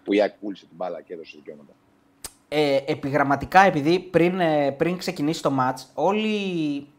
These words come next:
Speaker 2: όλοι περιμέναν, ε, έτσι, η πλειοψηφία περίμενε να γέρνει το γήπεδο. Δηλαδή, η αεκ πήγαινε σε ένα γήπεδο Premier League κόντρα σε μια ομάδα που, εντάξει, και τα τελευταία της αποτελέσματα είναι μεγάλα. Παίζει σε ένα,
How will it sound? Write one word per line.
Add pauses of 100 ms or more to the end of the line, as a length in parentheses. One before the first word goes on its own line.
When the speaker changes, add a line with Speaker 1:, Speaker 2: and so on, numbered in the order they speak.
Speaker 2:
όλοι
περιμέναν,
ε,
έτσι,
η
πλειοψηφία
περίμενε
να
γέρνει
το
γήπεδο.
Δηλαδή,
η
αεκ (340)
πήγαινε
σε
ένα
γήπεδο
Premier
League
κόντρα
σε
μια
ομάδα (440)
που, (100)
εντάξει, (180)
και
τα
τελευταία
της
αποτελέσματα
είναι
μεγάλα.
Παίζει
σε
ένα,